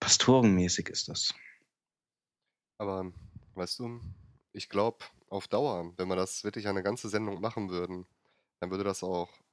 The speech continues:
Speaker 2: runterziehen.
Speaker 1: Du meinst emotional?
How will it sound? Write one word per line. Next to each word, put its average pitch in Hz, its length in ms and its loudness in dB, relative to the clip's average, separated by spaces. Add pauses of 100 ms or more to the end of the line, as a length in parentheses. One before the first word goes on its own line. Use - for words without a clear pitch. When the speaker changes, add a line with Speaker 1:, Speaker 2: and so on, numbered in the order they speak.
(680)
Speaker 2:
runterziehen. 95 1700 -6 (1200)
Speaker 1:
Du 104 100 4
meinst 107 420 4
emotional? 107 800 4